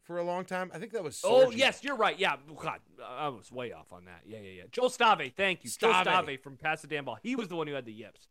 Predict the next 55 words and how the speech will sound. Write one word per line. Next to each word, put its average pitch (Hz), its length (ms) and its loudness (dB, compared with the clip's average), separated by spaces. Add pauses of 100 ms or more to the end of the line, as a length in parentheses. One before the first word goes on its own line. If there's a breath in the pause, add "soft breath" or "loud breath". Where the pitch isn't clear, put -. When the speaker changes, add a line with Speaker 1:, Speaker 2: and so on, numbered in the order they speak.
(140)
Speaker 1:
And 233 140 -4
then 285 140 2
Speaker 2:
He 269 40 0
Speaker 1:
who 311 80 4
Speaker 2:
just, 320 60 -6
Speaker 1:
did 302 80 -2
they 196 60 4
Speaker 2:
like, 214 60 -8
Speaker 1:
br-, 214 60 -10 (160)
Speaker 2:
he 320 60 2
Speaker 1:
they - 60 4
Speaker 2:
was 330 180 2
Speaker 1:
br- - 80 -8
Speaker 2:
good, 269 160 4
and 226 100 -2
then 233 80 0
he 233 80 -2
was 165 140 -4
horrid. 156 420 -2 (120)
Speaker 1:
Remember 381 200 0
when 392 100 0
they 302 60 2
brought 214 240 2
in 240 100 -6
some 220 200 -2
transfer? 196 600 -4
McAvoy? 208 720 2 (100)
Was 143 100 -6
it 156 100 -2
McAvoy? 220 640 -2 (400 soft breath)
They 143 80 0
brought 190 280 2
him 185 260 -2
in 196 140 0
after 190 280 0
Wilson, 175 380 0
and 175 100 -2
they're 170 120 2
like, 156 140 -4
they 143 100 -2
were 160 200 0
like, 139 240 0
"Oh, 202 200 6
no, 233 200 4
they're 190 140 4
doing 208 260 -2
it 214 100 0
again." 190 420 2 (220 soft breath)
He 302 140 -6
transferred 147 400 -2
Speaker 2:
Uh-huh. 151 140 0
Speaker 1:
from 156 100 -2
Maryland 190 460 0
or 202 60 0
something. 214 480 -4